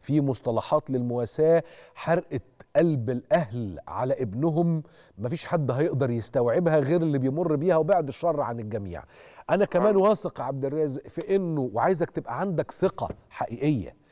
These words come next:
Speaker 1: في
Speaker 2: أنا
Speaker 1: انه
Speaker 2: في الرئيس
Speaker 1: اجهزة الامن
Speaker 2: مية
Speaker 1: في
Speaker 2: مية
Speaker 1: مصر
Speaker 2: والحكومة والدنيا كلها، ومشكورا منه
Speaker 1: والقضا في
Speaker 2: بجد،
Speaker 1: مصر
Speaker 2: ومشكورا
Speaker 1: هيجيب
Speaker 2: منه
Speaker 1: لكم
Speaker 2: إن هو
Speaker 1: حقكم.
Speaker 2: دنيته ومشاغله ودنيته ان هو بص لنا.
Speaker 1: ايوه، شوف بقى،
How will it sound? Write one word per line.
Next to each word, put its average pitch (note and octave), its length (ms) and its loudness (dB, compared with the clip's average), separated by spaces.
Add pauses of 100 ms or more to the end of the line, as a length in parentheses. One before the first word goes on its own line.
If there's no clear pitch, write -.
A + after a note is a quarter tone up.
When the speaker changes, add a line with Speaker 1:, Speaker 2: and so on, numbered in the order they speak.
(240)
Speaker 1:
في B2 100 -4
Speaker 2:
أنا C#3+ 160 4
Speaker 1:
انه D3 300 0
Speaker 2:
في C3+ 300 -6
الرئيس D#3 260 4
Speaker 1:
اجهزة F#3 120 0
الامن F#3 300 2
Speaker 2:
مية F3 60 0
Speaker 1:
في D#3 140 -4
Speaker 2:
مية - 80 4
Speaker 1:
مصر C#3 200 -4
Speaker 2:
والحكومة D#3+ 320 -6
والدنيا D3 460 -4
كلها، D#3 320 -2
ومشكورا D3 480 0
منه D3 100 0
Speaker 1:
والقضا F#3 320 4
في E3 80 -6
Speaker 2:
بجد، E3+ 80 -4
Speaker 1:
مصر F3 260 0
Speaker 2:
ومشكورا - 320 -2
Speaker 1:
هيجيب C#3 240 -2
Speaker 2:
منه F3 100 2
Speaker 1:
لكم E3 120 0
Speaker 2:
إن D#3+ 140 0
هو F3+ 200 2
Speaker 1:
حقكم. E3 180 -4 (340)
Speaker 2:
دنيته F3 340 -2
ومشاغله D#3 560 -2
ودنيته E3+ 400 -8
ان E3 120 -4
هو G3 380 2 (340)
بص D#3+ 280 -4
لنا. D#3+ 240 -2 (1160)
Speaker 1:
ايوه، F2 720 -6
شوف G#2 320 -8
بقى، - 220 -14